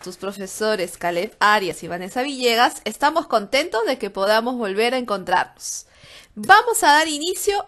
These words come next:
a la clase de esta semana, Abriendo el Telón. Y este telón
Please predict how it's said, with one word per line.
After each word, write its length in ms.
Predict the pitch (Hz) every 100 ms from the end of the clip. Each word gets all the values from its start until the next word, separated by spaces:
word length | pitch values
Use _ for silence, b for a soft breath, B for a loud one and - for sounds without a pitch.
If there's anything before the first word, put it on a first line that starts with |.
| -
a 140 | 226
la 180 | 202 185
clase 460 | 233 262 262 285
de 160 | 247 196
esta 240 | 202 226
semana, 680 | 226 196 185 277 320 359 -
Abriendo 840 | - 185 170 185 262 285 294 285 277
el 220 | 269 214
Telón. 720 | - 185 175 208 185 156 151 b b b b
Y 280 | - 175 240
este 340 | 262 - 285
telón 640 | 311 349 381 302 262 277